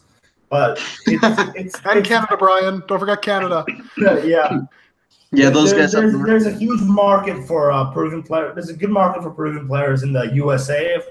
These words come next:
Speaker 1: course. And yeah, um, as long as it's not, uh, as long as it's not someone like Paulo Guerrero signed for the M L S, then that is, um, that, uh, it has to be someone like of Yotun's quality, I think, and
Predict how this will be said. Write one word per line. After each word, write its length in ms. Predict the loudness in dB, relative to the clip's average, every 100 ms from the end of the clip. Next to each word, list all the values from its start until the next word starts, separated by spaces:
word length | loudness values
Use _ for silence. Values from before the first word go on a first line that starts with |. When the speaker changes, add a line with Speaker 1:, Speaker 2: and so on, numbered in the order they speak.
| -6
Speaker 1:
course. 460 | -2 -2 -4 -14 _ _ _ _
And 560 | 0 2 2 0 -6 -4
yeah, 440 | 0 2 2 0 -2
um, 400 | -2 -2 -6 -12 _ _ _ _ _ _ _ _ _ _ -8
as 160 | -4
long 240 | 0 2 0
as 100 | -6
it's 160 | -6
not, 580 | 0 2 2 0 -6 -16 _ _ _
uh, 140 | -8 -4
as 140 | -4
long 220 | -2 -2 -4
as 100 | -6
it's 120 | -2
not 160 | 0 0
someone 320 | 0 0 0
like 180 | 0 0
Paulo 280 | 0 2
Guerrero 320 | 2 2 2 0
signed 260 | 0 -4
for 60 | -4
the 140 | -4
M 100 | -2
L 100 | 0
S, 200 | -2 -2
then 140 | -2 0
that 240 | 0 0
is, 160 | 0 0
um, 480 | 0 0 -4 -10 _ _ _ _ _
that, 400 | -2 0 -2 -6
uh, 380 | -2 0 2 2
it 140 | 0 2
has 260 | 2 2
to 60 | 0
be 80 | -2
someone 240 | 0 2
like 160 | 2 0
of 100 | -2
Yotun's 320 | -2 -2 -6
quality, 360 | -2 0 2 0
I 80 |
think, 260 | -2 -6 -10 -8
and 320 | -6 -6 -10